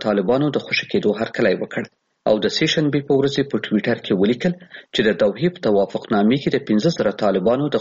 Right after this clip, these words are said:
خوشي کېدو غوښتنه د دې لپاره وه چې د اعتماد مناسبه فضا رامنځته شي او باید دغه پروسه تکمیل شي تر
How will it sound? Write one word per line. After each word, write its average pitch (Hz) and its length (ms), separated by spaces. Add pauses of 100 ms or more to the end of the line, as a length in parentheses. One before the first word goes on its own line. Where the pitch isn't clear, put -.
خوشي - 220
کېدو 101 280
غوښتنه 143 360 (520)
د - 20 (120)
دې 190 180
لپاره 101 340
وه 95 100 (320)
چې - 100
د 110 40 (120)
اعتماد 117 360 (120)
مناسبه 98 500
فضا 104 300
رامنځته 98 380 (100)
شي 180 100 (400)
او 147 60 (100)
باید 165 280
دغه 101 140 (100)
پروسه - 400
تکمیل 147 460
شي 151 160 (300)
تر 110 140